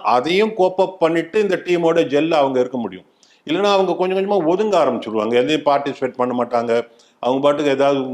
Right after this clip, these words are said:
டீம் மீட்டிங்னா வந்து ஓரமா உட்காந்துட்டு ஏதாவது சா-, சாப்பிட்டுட்டு உட்காந்துட்டு இருப்பாங்க, சரியா பார்ட்டிசிபேட் பண்ண மாட்டாங்க, ஜூனியர்ஸ்க்கு எதுவும் சொல்ல மாட்டாங்க. இந்த கம்பீர் மாதிரி ஒரு, ஒரு கோச்சோட மிகப்பெரிய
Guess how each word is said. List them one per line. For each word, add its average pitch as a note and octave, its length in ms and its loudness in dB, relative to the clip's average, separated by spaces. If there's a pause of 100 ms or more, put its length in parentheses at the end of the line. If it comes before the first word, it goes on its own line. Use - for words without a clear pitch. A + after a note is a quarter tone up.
(120)
டீம் D#3+ 260 0
மீட்டிங்னா C#3 360 -2
வந்து C#3 180 -2
ஓரமா C3+ 340 2
உட்காந்துட்டு B2+ 420 0
ஏதாவது B2+ 180 -2 (360)
சா-, B2+ 240 0
சாப்பிட்டுட்டு C3 360 0
உட்காந்துட்டு A2 320 -4
இருப்பாங்க, A2+ 360 -2
சரியா C3 260 -2
பார்ட்டிசிபேட் B2+ 540 -2
பண்ண A#2 140 -2
மாட்டாங்க, G#2+ 340 -4
ஜூனியர்ஸ்க்கு B2+ 520 -4
எதுவும் A2+ 220 -10
சொல்ல B2+ 160 -6
மாட்டாங்க. G#2+ 380 -8 (800)
இந்த A#2+ 240 -4 (280)
கம்பீர் D#3+ 380 0
மாதிரி F3+ 280 2 (240)
ஒரு, C#3 260 2
ஒரு A#2 200 0
கோச்சோட D#3 580 0 (380)
மிகப்பெரிய D#3+ 720 -2